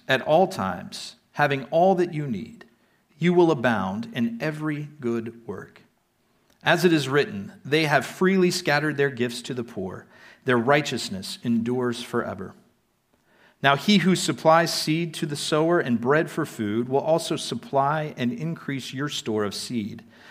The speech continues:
and will enlarge the harvest of your righteousness.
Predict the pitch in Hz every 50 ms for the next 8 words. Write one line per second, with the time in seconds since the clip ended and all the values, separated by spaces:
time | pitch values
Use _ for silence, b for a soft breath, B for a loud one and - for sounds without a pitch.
0 | B B 139 143 151 151 147 143 139 135 143 151 165 170 156 - 131 143 - -
1 | - 151 127 104 98 - - - 135 127 110 113 110 107 117 113 117 117 - 95
2 | - - - 95 92 - - - -